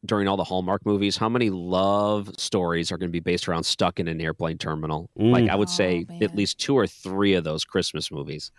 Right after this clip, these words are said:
Speaker 2: Southwest
Speaker 1: Stuck in
Speaker 2: Channel
Speaker 1: an
Speaker 2: should
Speaker 1: airport.
Speaker 2: start making 'em right now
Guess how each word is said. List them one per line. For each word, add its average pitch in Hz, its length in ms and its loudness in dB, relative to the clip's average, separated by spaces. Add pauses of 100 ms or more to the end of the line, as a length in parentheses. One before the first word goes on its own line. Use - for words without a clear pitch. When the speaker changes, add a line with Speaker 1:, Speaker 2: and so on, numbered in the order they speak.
Speaker 2:
Southwest 165 460 4
Speaker 1:
Stuck 123 160 2
in 151 60 4
Speaker 2:
Channel 135 140 6
Speaker 1:
an 127 60 4
Speaker 2:
should 80 80 0
Speaker 1:
airport. 117 120 0
Speaker 2:
start 139 260 4
making 127 280 4
'em 120 100 4
right 127 180 4
now 127 360 2